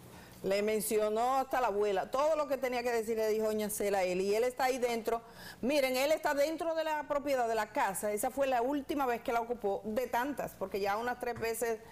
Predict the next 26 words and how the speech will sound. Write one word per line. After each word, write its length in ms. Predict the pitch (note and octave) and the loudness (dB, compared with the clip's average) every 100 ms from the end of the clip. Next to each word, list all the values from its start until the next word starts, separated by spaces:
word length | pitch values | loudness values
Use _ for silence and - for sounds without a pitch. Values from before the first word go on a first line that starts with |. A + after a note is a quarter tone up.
| - - | -18 -12
le 140 | - G#3+ | -4 -2
habían 320 | G3+ G#3 G#3+ | 0 0 0
destruido 480 | A3 A3 G3+ G#3 A3 | -2 0 0 2 -2
sus 220 | G#3+ F#3 | -2 -4
bienes 300 | F#3 G3+ G#3+ | -2 -2 0
a 60 | G3 | 0
doña 380 | F#3 F3+ E3+ | 0 -2 -2
Cela, 400 | E3+ F#3 G#3+ G#3+ | -2 -4 0 0
la 60 | G3+ | 2
habían 220 | F#3 F#3 | 0 -2
sacado 340 | G3 F#3 F#3 F#3 | -4 -4 -4 -2
de 80 | |
la 100 | E3+ | -4
casa, 380 | D#3+ F3+ G3+ G3+ | -2 0 0 -2
porque 220 | G3+ G#3 | -6 -4
esa 140 | B3+ C#4 | -2 0
casa 300 | D4+ D4 - | -2 -2 -4
era 280 | A3 A3+ A#3 | 0 2 2
de 340 | G#3+ F#3+ G#3 F#3+ | 2 2 4 2
él. 140 | D#3 - - - - - | -2 -8 -20 -18 -18 -2
¿Cómo 260 | C4+ D#4+ E4 | 0 2 2
fue 200 | D#4+ D#4 | 2 2
que 120 | D4 | 0
dio 340 | C#4 C4+ C4 | 2 2 2
Tim 280 | B3 B3 B3 | 0 -2 0
Marinedo 580 | B3 A#3+ A#3+ A#3+ A#3+ A#3+ | 0 0 0 0 0 -2